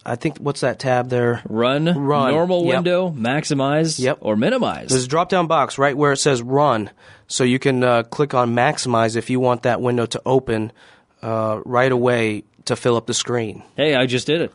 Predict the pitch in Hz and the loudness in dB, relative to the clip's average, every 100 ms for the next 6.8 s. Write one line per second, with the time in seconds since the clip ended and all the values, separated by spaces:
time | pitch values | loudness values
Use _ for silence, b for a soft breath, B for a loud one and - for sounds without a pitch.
0 | _ 117 127 - 143 160 143 135 160 151 | _ -2 -2 0 0 0 0 0 0 0
1 | 139 123 123 131 143 104 123 135 143 143 | 0 2 2 2 0 -2 -2 0 2 0
2 | 123 123 139 147 147 147 147 143 131 170 | -2 -2 0 2 0 0 0 0 0 -2
3 | 190 135 113 110 117 120 127 123 131 143 | 0 0 0 0 0 0 2 2 2 0
4 | 185 120 87 - 156 110 131 123 123 220 | -2 -2 -4 -2 -2 0 2 2 2 0
5 | 139 - 151 226 226 233 196 190 185 180 | 0 0 0 2 2 2 2 0 0 0
6 | 113 113 147 - 123 117 113 110 | 2 2 0 0 0 2 2 0